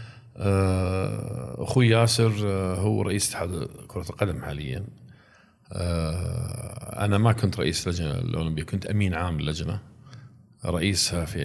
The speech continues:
الأيام اللي أنا كنت فيها كان الأمير نواف بن فيصل، الله يذكره بالخير. ومسكت المنتخبات السعودية لكرة، إدارة شؤون المنتخبات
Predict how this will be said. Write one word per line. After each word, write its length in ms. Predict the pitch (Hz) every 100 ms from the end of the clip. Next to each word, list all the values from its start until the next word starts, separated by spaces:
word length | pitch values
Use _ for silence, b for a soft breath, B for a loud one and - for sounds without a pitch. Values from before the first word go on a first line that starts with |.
| 78 78
الأيام 360 | 80 71 82 78
اللي 120 | 76
أنا 80 | 80
كنت 160 | 82
فيها 160 | 80 85
كان 200 | 85 73
الأمير 340 | 69 73 76
نواف 320 | 71 73 71 -
بن 60 |
فيصل، 500 | 64 64 - - - - -
الله 160 | - -
يذكره 320 | - - 101
بالخير. 400 | 104 - 82 85 - B B B B B B B _
ومسكت 1700 | 95 87 85 82 85 85 87 92 - - - - 98 98 104 - -
المنتخبات 800 | 98 85 - 92 92 - 90 80
السعودية 480 | - - 85 90 76
لكرة، 260 | - 80 -
إدارة 340 | - 87 80 80 - - -
شؤون 300 | - - 78
المنتخبات 680 | 73 71 - 80 78 87 -